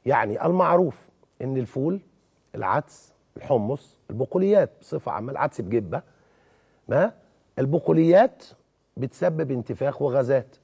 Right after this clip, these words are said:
ليه؟ لأن جزء من شغلها إن فيها مواد الدايساكرايدز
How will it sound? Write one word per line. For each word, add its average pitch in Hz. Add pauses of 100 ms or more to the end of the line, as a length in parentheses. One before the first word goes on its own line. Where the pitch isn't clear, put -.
ليه؟ 165 (400)
لأن 131
جزء 226
من 156
شغلها 147 (280)
إن 120
فيها 190
مواد 139
الدايساكرايدز 131